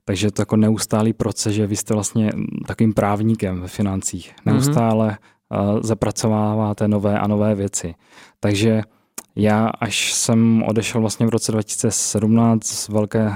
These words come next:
Speaker 1: společnosti, se kterou jsem spolupracoval, tak mě trvalo ještě další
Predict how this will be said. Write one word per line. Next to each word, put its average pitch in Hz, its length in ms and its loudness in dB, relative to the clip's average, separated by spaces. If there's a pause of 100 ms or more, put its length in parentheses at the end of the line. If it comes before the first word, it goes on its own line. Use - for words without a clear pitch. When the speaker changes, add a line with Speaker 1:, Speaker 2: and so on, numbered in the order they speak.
Speaker 1:
společnosti, - 760 -2
se 113 120 -2
kterou 110 200 -2
jsem 120 140 2
spolupracoval, 117 840 0 (300)
tak 113 120 -4
mě 117 120 4
trvalo 113 400 0
ještě 107 360 -4 (400)
další 104 540 -2